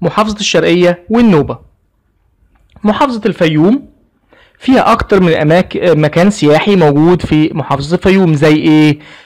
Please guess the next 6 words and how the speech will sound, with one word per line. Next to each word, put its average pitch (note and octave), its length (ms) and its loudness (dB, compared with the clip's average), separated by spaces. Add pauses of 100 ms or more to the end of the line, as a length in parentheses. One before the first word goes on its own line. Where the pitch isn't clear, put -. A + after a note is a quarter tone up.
(120)
زي C#3 340 0
بحيرة E3+ 460 0
قارون، A3 600 0 (420)
عين F3+ 380 2
السيلين، G#3+ 800 2 (320)
والسواقي. E3 1000 2